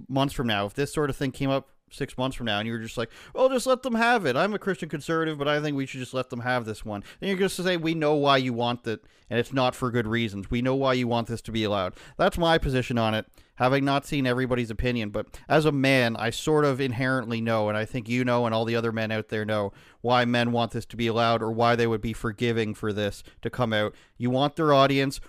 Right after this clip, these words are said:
or you think the chick is hot, or you want to be able to talk to these women or appeal to the people that they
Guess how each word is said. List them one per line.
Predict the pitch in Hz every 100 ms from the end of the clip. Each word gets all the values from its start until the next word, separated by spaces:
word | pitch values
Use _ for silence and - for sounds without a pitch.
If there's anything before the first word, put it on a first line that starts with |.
| _
or | 117
you | 120 113
think | 131 135
the | 147
chick | - 151
is | 151 -
hot, | 147 135 131 139 - - -
or | 120 120 120
you | 117 120
want | 117 127
to | 135
be | 139
able | 135
to | 139
talk | - 151 151
to | 147
these | 139
women | 135 139 143
or | 135 120
appeal | - 139 131 127
to | 127
the | 117
people | 123 117 113
that | 110 -
they | 110 107 107